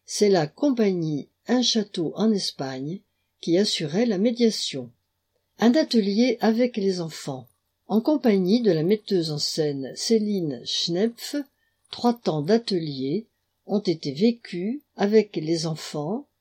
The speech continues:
accueillis au multi-accueil Récré à Lune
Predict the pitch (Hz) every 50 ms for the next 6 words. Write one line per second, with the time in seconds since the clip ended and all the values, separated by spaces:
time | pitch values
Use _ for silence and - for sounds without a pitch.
0 | _ _ - - 214 214 - 196 170 160 147 143 151 196 226 - - 185 175 190
1 | 233 247 226 226 - - 196 185 - 160 160 - - 175 151 143 127 123 - -
2 | - 214 220 - - - 190 165 - 143 143 135 131 135 135 143 160 180 214